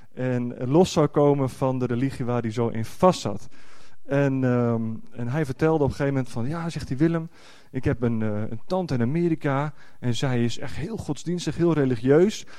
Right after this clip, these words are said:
En alles wat zij mij vertelt, dat neem ik echt als waar aan. Wat zij vertelt, zij is voor mij echt een, een autoriteit op het gebied van geloof en, en alles. Dus wat zij vertelt, dat, eh, dat is voor mij waar." Ik dacht van, "Nou, mooi.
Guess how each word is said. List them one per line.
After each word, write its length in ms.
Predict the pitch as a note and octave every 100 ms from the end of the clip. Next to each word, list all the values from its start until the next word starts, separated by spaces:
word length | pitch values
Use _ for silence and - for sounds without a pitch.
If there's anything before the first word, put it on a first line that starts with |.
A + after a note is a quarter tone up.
| -
En 120 | A#2 B2
alles 260 | E3+ C#3+
wat 180 | A#2+ A2
zij 380 | - G#3 G#3 A3
mij 220 | F#3+ C#3+
vertelt, 640 | B2+ - D#3+ A3 C#4 - - -
dat 160 | C3 B2+
neem 180 | D#3 C#3+
ik 100 | -
echt 280 | D3 -
als 240 | C3+ A#2 G2+
waar 360 | B2+ D#3+ C#3
aan. 320 | - C3 G#2+ G#2
Wat 160 | A2
zij 260 | - E3+ F#3+
vertelt, 440 | D3+ E3 D3+ D3
zij 260 | - D#3+ E3+
is 120 | D3
voor 80 | D3
mij 180 | C#3 -
echt 280 | E3 -
een, 200 | D3 C3 - -
een 100 | B2+
autoriteit 720 | D#3 D#3+ D3 C#3 - F3 E3+
op 100 | C#3+
het 120 | C#3
gebied 340 | - C3+ D3 -
van 160 | C3
geloof 480 | - C3+ D3 D3+ C#3+
en, 300 | - B2 B2
en 300 | A#2+ A#2+ A#2+
alles. 460 | - C#3+ C#3 C#3 - - - -
Dus 140 | A#2+
wat 160 | A#2+ -
zij 240 | D#3 D#3+
vertelt, 420 | C#3 - C#3 C3+
dat, 260 | B2+ A#2 B2
eh, 60 | A#2+ A#2
dat 200 | B2 C3
is 100 | -
voor 140 | B2
mij 180 | A#2+ A#2
waar." 260 | C#3 G#2+
Ik 340 | F#2+ - - -
dacht 140 | B2
van, 140 | D3 F3
"Nou, 160 | A#2 F#2
mooi. 380 | A#2 E3+ A3